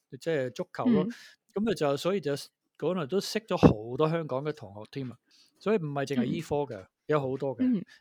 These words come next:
Speaker 1: 咁啊，我嗰陣時呢，好似話新南威爾斯大學呢，有成一千個留學生啊，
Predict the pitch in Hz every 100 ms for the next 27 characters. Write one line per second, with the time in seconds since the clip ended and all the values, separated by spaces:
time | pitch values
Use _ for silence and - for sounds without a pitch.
0 | _ 185 226 151 220 240 143 147 185 185
1 | - 131 127 127 - 196 156 185 151 175
2 | 185 113 117 - 143 - 160 143 143 151
3 | 131 110 107 - - - - _ 170 196
4 | - - 208 196 175 139 120 117 _ _
5 | - 135 120 131 - 160 151 120